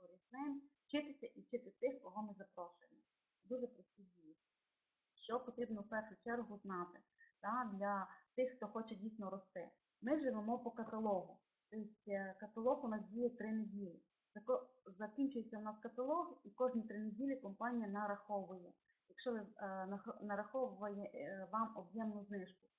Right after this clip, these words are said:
а, якщо ви виконуєте умови. Чим більше товарооборот у вас не особистий, а у вашій команді, тим більше, е,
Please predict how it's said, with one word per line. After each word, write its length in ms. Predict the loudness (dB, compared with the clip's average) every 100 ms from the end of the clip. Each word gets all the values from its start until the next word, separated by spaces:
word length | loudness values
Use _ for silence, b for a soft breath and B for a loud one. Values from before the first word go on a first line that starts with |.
| B B B -8
а, 680 | -4 -2 0 0 -2 -4 -6
якщо 240 | -2 2
ви 100 | 2
виконуєте 540 | 0 -2 0 0 -2 -6
умови. 480 | -4 -2 -2 -4 -8 _ _ _
Чим 220 | 2 4
більше 360 | 4 2 -2 -4
товарооборот 880 | 2 4 4 2 0 2 4 2
у 40 | 0
вас 240 | -4 -2
не 160 | -2 -2
особистий, 920 | -4 -8 -6 -4 -4 -6 -2 -2 -2 -2
а 460 | 4 4 4 2 0 -6 -12
у 100 | 0
вашій 280 | 2 2 -4
команді, 680 | -8 -2 0 2 0 -4 -4
тим 140 | -2
більше, 280 | 0 0 -2
е, 140 | -6